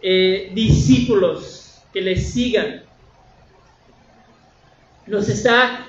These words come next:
eh, invitando a, a una manera de ser en el mundo que es distinto, ¿verdad?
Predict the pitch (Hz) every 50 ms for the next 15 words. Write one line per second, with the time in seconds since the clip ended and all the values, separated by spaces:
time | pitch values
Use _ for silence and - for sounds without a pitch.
0 | - 208 214 208 208 208 - 226 233 226 214 202 208 202 202 - 233 233 247 247
1 | 247 240 240 233 233 233 233 220 208 190 185 190 185 - 190 185 190 233 277 277
2 | 277 277 269 254 254 240 233 233 240 247 247 247 247 240 220 208 202 190 196 -
3 | - 226 220 220 214 208 202 190 180 175 180 190 190 196 196 190 190 180 165 160
4 | 156 156 - - - _ _ _ 190 180 185 196 190 185 - - - - - -
5 | 180 175 170 - - 247 277 262 - - - - - - - _ _ _ _ _
6 | _ _ _ _ _ 92 - - - 165 170 185 185 190 233 226 214 - -